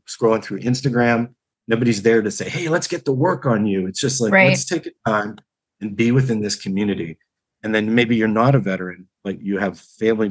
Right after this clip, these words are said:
Speaker 1: members or veterans, or maybe you're just like, "You know what? This is an American issue. We need to d-, address this. I wanna be part of that community that's there to support veterans. I don't wanna just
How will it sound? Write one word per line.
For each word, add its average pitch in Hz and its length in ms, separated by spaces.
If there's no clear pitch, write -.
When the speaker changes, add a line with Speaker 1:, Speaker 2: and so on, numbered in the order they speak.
Speaker 1:
members 90 260
or 95 60
veterans, 87 380
or 110 60
maybe 135 260
you're 139 260
just - 240
like, - 240
"You 113 60
know 127 140
what? 127 120
This 123 180
is 120 120
an 98 60
American 92 520
issue. 95 240
We 101 60
need 104 220
to 104 60
d-, 95 180
address 90 360
this. 87 220
I 107 140
wanna 113 160
be 95 160
part 95 480
of 92 180
that 90 280
community 98 600
that's - 160
there 104 180
to 95 100
support - 500
veterans. 85 500
I 110 100
don't 117 200
wanna 104 180
just - 440